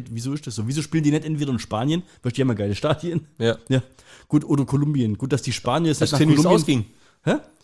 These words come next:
Speaker 1: Nee, wie ging's aus?
Speaker 2: Spanien hat verloren, eins null.
Speaker 1: Ohne Scheiß. In
Speaker 2: Ja.
Speaker 1: England.
Speaker 2: Ja.
Speaker 1: Gegen Kolumbien. <laughs> Was? Das ist eine Story?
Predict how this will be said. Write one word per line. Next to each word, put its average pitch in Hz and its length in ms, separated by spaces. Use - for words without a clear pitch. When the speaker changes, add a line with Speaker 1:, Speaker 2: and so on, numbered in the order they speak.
Speaker 1:
Nee, 160 160
wie 170 80
ging's 151 220
aus? 202 220
Speaker 2:
Spanien 175 480
hat 156 100
verloren, 180 400
eins 151 300
null. 170 300
Speaker 1:
Ohne 123 300
Scheiß. 104 480
In 156 160
Speaker 2:
Ja. 135 60
Speaker 1:
England. 120 480
Speaker 2:
Ja. 135 100
Speaker 1:
Gegen 147 180
Kolumbien. 120 540
<laughs> - 40
Was? - 280
Das 196 140
ist 208 80
eine 185 180
Story? 226 440